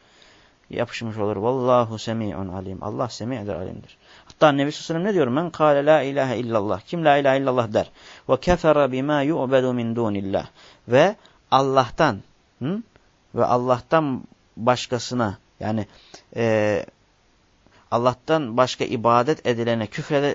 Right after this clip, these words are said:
küfrederse, harume maluhu, maluhu ve demuhu.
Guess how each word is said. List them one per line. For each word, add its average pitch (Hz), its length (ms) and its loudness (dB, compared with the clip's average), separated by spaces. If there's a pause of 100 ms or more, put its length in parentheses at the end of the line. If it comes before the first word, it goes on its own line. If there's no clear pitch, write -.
(140)
küfrederse, 143 680 -2 (640)
harume 135 420 2
maluhu, 143 500 -2
maluhu 131 540 -2
ve 104 100 -2
demuhu. 98 280 -6